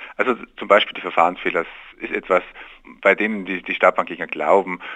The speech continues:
ähm, hier können sie was, was machen. Es gibt noch andere Gründe bei, bei den, bei den Klägern, die gegen eine dritte Startbahn sprechen, zum Beispiel natürlich der Naturschutz.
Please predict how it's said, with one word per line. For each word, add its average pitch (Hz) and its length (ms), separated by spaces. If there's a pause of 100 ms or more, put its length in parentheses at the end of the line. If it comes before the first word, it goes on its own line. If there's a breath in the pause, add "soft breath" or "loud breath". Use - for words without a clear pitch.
(180 loud breath)
ähm, 87 540
hier 98 140
können 87 240
sie 82 140
was, 78 120 (180)
was 78 240
machen. 73 380 (480 loud breath)
Es - 60
gibt - 180
noch 98 80
andere 131 260
Gründe 131 320
bei, 104 160
bei 104 200
den, 101 300
bei 98 100
den 98 160
Klägern, 95 680
die 90 180 (340)
gegen 98 220
eine 98 100
dritte 90 240
Startbahn 85 520
sprechen, 90 420
zum 82 100
Beispiel 80 400 (400 loud breath)
natürlich - 360
der 85 80
Naturschutz. 107 640